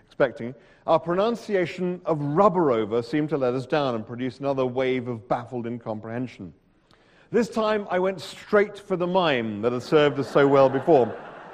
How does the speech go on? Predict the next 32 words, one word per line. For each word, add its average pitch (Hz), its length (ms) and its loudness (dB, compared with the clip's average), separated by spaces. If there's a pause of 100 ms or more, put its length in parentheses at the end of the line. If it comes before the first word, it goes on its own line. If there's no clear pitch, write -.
(4000)
And 240 300 4
it 226 100 -6
seemed 190 380 -2
to 175 80 -6
do 151 220 2
the 147 100 -2
trick - 260 -8
at 110 100 -16
once. 113 480 -8 (1500)
The 196 80 2
shop 254 340 0
assistant, 156 600 -8 (400)
a 156 60 -4
slightly 185 460 0
more 160 200 0
middle-aged 180 680 -2
lady 101 340 -4
with 117 180 -10
severe 120 480 -2
hair, 117 400 -4 (420)
marched 156 300 2
straight 247 320 2
to 160 100 -4
a 139 60 -2
cabinet 196 480 0
of 120 100 -8
drawers, 131 440 2
brought 160 380 0
us 170 120 -10
back 120 240 -2
a 113 40 -14
packet, - 480 -6